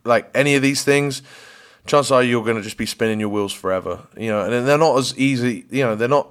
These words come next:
hacks as in so much as just do these and you'll gain ridiculous amounts of muscle, but,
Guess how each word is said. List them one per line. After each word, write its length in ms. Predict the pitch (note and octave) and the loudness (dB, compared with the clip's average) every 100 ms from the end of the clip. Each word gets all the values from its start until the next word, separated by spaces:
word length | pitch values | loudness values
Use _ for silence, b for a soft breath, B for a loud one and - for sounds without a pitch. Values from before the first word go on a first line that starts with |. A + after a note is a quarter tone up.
| - | -6
hacks 380 | C3 C3+ C3 | -4 -4 -6
as 120 | A#2 A2+ | -8 -8
in 120 | A#2 | -6
so 180 | A#2 A#2 | -2 -2
much 180 | A2+ | -2
as 200 | A2+ G#2+ B B B B B B _ - | -4 -10 B B B B B B _ -6
just 180 | C#3+ | -4
do 180 | C3+ D3+ | 2 4
these 260 | C3+ C3+ B2+ | 4 4 2
and 100 | B2 | 0
you'll 320 | B2 A#2+ - - | 0 -2 -4 -4
gain 400 | C3 B2 A#2 - | -2 -2 -4 -12
ridiculous 440 | A2 A#2+ C3 B2 B2 | -8 -6 -4 -4 -2
amounts 200 | A#2+ A#2 | -4 0
of 60 | |
muscle, 400 | C3+ D3+ - B2+ | 0 2 2 -2
but, 160 | B2 | -2